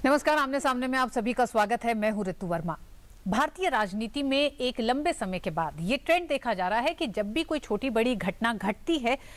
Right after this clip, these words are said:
तो उसके बाद किस तरह से राजनीतिक पार्टियां उस पर असंवेदनशील तरीके से राजनीति करती हैं, उस पर कूद पड़ती हैं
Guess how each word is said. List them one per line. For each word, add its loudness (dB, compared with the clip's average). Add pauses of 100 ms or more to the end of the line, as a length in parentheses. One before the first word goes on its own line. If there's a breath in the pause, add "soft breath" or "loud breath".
(140 loud breath)
तो 6
उसके -2
बाद 4 (120)
किस 0
तरह 4
से 0
राजनीतिक 0
पार्टियां 2 (140)
उस -6
पर 2 (140)
असंवेदनशील 0
तरीके 0
से 0
राजनीति 2
करती 2
हैं, 0 (320 loud breath)
उस 2
पर 0
कूद 4
पड़ती 2
हैं -4